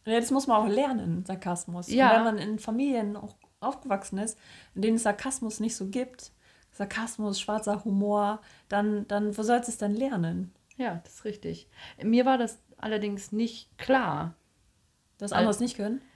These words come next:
Speaker 2: Äh, nein, das, na, immer, das, äh, einfach nicht, das, das, die muss es lernen. Ich wusste
Speaker 1: Ja.
Speaker 2: nicht, dass Sarkasmus etwas ist, das man lernen muss. So, wenn, also muss. Nicht, aber
Speaker 1: Ein Scheiß muss ich.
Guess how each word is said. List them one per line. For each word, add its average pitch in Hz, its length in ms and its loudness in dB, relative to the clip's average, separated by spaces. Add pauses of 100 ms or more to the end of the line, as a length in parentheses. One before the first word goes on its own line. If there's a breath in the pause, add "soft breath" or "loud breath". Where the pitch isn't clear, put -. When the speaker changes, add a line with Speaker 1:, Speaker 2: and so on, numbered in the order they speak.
Speaker 2:
Äh, 202 120 2
nein, 269 260 6
das, 208 180 0
na, 226 100 2
immer, 220 340 2
das, 214 340 -4
äh, 202 300 -2
einfach 220 200 0
nicht, 220 260 -2 (120)
das, 208 120 -2 (140)
das, 208 180 -6
die 202 120 0
muss 262 200 6
es 226 140 -4
lernen. 180 360 2
Ich 175 200 -8
wusste 226 220 2
Speaker 1:
Ja. 226 60 6
Speaker 2:
nicht, 226 280 2
dass 190 140 -6
Sarkasmus 214 680 -4
etwas 185 400 -8
ist, 208 420 -2
das 180 160 -8
man 175 300 -2 (320 soft breath)
lernen 180 420 4
muss. - 380 -8 (520)
So, - 340 -8
wenn, 165 180 0
also 139 160 0
muss. 139 520 -2 (480 loud breath)
Nicht, 233 380 4 (440 soft breath)
aber 147 320 -6
Speaker 1:
Ein 190 180 -4
Scheiß 240 380 8
muss 208 300 2
ich. 165 640 6